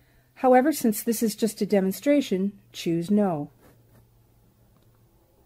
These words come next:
Deploying a Django application to A W S Elastic Beanstalk. Now you're ready to deploy a sample application to Elastic Beanstalk. In this step,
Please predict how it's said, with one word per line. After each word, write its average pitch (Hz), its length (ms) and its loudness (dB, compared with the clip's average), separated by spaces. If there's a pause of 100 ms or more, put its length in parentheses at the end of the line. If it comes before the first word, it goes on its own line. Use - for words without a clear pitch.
(2000)
Deploying 311 560 4
a 254 60 6
Django 262 440 6
application 262 720 2
to - 180 -4
A 208 140 6
W 254 320 6
S 247 220 4
Elastic 175 480 -2
Beanstalk. 233 640 0 (480)
Now 311 260 4
you're 302 220 6
ready 269 300 6
to 254 140 2
deploy 285 480 4
a 330 60 4
sample 277 380 2
application 226 720 2
to 262 120 -2
Elastic 220 420 2
Beanstalk. 277 680 2 (460)
In 262 180 8
this 392 140 8
step, 214 460 2